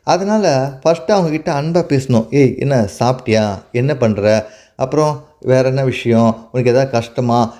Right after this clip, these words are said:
இந்த மாதிரி நம்ம அன்போடு பேச ஆரம்பிச்சோம்னா, அவங்களுக்கு ஒரு ஆசை வரும். "பரவாயில்ல, ரொம்ப கேரிங்கோட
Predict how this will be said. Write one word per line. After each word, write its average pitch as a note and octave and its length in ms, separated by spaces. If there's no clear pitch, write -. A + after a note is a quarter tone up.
இந்த F#3+ 240
மாதிரி G#3+ 260
நம்ம D#3 300
அன்போடு F#3 480
பேச E3 340
ஆரம்பிச்சோம்னா, A2+ 1000
அவங்களுக்கு D#3 760
ஒரு D3 400
ஆசை F3+ 360
வரும். A#2 280
"பரவாயில்ல, D3+ 680
ரொம்ப D#3 400
கேரிங்கோட C#3+ 440